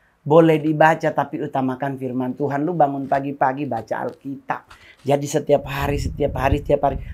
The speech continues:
Lu baca Alkitab dalam satu hari empat pasal. Setahun empat, setahun delapan bulan empat hari. Setahun delapan bulan, dua minggu empat hari.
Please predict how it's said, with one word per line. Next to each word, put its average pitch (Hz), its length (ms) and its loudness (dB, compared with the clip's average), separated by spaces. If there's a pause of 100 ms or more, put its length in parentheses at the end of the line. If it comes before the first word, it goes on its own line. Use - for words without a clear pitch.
(120)
Lu 180 160 2
baca 165 240 6
Alkitab 156 560 0
dalam 139 240 2
satu 139 320 -2
hari 139 400 -6
empat 135 320 -6
pasal. 151 480 -2 (240)
Setahun 147 640 -2
empat, 139 560 -6
setahun 160 400 -2
delapan 156 300 0 (100)
bulan 143 240 0
empat 131 320 -4
hari. 143 400 -4 (560)
Setahun 170 400 2
delapan 165 400 4
bulan, 127 560 2
dua 147 240 4
minggu 143 400 0
empat 139 320 -2
hari. 175 320 -4